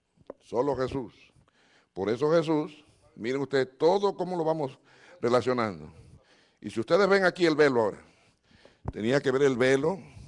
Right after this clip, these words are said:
con Jesús. Vamos al libro de Hebreos, a ver qué nos dice el libro de Hebreos.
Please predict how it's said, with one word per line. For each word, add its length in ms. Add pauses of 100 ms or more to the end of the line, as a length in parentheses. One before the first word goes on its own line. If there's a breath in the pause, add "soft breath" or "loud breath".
con 200
Jesús. 440
Vamos 300
al 80
libro 160
de 100
Hebreos, 460 (420 soft breath)
a 60
ver 180
qué 140
nos 160
dice 260
el 80
libro 240
de 100
Hebreos. 540